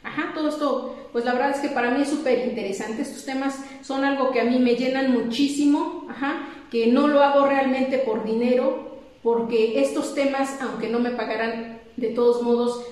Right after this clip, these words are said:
yo me sigo documentando en ellos porque son temas que a mí me, me apasionan muchísimo.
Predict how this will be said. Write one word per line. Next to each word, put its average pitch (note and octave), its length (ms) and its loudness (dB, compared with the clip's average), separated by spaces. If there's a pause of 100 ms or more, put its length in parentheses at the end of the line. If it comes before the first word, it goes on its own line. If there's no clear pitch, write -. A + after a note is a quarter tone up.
yo B3+ 160 2
me B3+ 120 4
sigo A#3+ 260 2
documentando A3 640 -2
en A3+ 80 -2
ellos A#3 160 0
porque A3 360 -8
son B3 220 -2
temas A#3+ 240 0
que A3+ 120 -4
a - 20 -6
mí A3 180 -2
me, G#3+ 340 -6
me G3 140 -6
apasionan G3+ 480 -6
muchísimo. F#3+ 540 -10